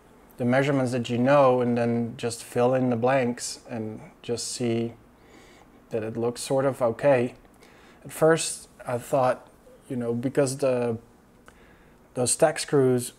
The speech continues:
basically interfere with the arms, so I wanted to incorporate them. But then I realized, well, you know, the stack screws aren't that long, so they probably won't make it all the way through. So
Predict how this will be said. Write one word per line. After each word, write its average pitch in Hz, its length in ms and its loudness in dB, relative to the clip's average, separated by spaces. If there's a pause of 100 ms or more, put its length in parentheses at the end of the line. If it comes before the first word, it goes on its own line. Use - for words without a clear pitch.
basically 131 500 2
interfere 139 640 2
with 120 200 -2
the 120 140 -2
arms, 143 400 4
so 131 240 2
I 127 180 2
wanted 127 360 0
to 123 120 -4
incorporate 117 680 0
them. 107 200 -6
But 117 160 -6
then 131 160 2
I 135 60 2
realized, 131 680 2
well, 151 440 4 (960)
you 156 80 -2
know, 131 260 2 (540)
the 135 80 -12
stack 180 240 -2
screws 147 320 4
aren't 135 360 2
that 127 220 2
long, 139 500 4
so 127 520 2 (1500)
they 139 100 4
probably 151 420 4
won't 139 300 4
make 135 240 0
it 131 80 2
all 127 160 4
the 123 60 2
way 123 180 4
through. 147 380 4
So 123 640 2